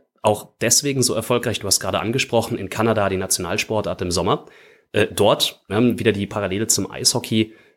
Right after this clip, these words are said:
auch eben im Sommer gespielt in den trockengelegten Eishockey-Rinks. Aber du brauchst natürlich Ausrüstung, aber das Spiel ist attraktiv, weil du sehr, sehr schnell reinkommst und sobald du die Technik einmal gelernt hast,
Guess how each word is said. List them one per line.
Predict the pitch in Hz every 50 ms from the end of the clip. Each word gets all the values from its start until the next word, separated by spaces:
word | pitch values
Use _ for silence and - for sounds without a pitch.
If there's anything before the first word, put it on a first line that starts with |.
| _ _
auch | - 104 - -
eben | 107 101 104 -
im | 104
Sommer | 92 107 104 117 120
gespielt | 107 107 95 - - 123 123 123 123
in | 113 107
den | 107 104
trockengelegten | - - 110 - 120 104 110 107 113 110 - - -
Eishockey-Rinks. | 110 147 - - 104 - - 73 71 - - - - - _ _ - _ _ _ _ _ _ _ _ _ _ _
Aber | 95 104 117 131 156 165 180 185 - _ _ _ _ _ _ _ _ _ _
du | 104
brauchst | 92 95 - 98 123 135 -
natürlich | 113 - - 120 113 101 -
Ausrüstung, | - 78 127 - - 165 - - - 180 202 240 - - _ _ _ _ _ _ _ _ _ _
aber | - 107 117
das | 120 110
Spiel | 101 - 147 135
ist | 131 123 -
attraktiv, | - - - 117 107 - - - 113 95 - -
weil | 98 92
du | 101
sehr, | 95 - 113 120
sehr | 120 123 104
schnell | - 123 113 107
reinkommst | 95 85 95 127 139 - 147 143 151 151 - -
und | - 101
sobald | - 101 - 98 107 104
du | -
die | 101 104
Technik | - - 127 123 - 131 - -
einmal | 101 107 110 110
gelernt | 101 101 98 101 104 104 -
hast, | 110 104 - -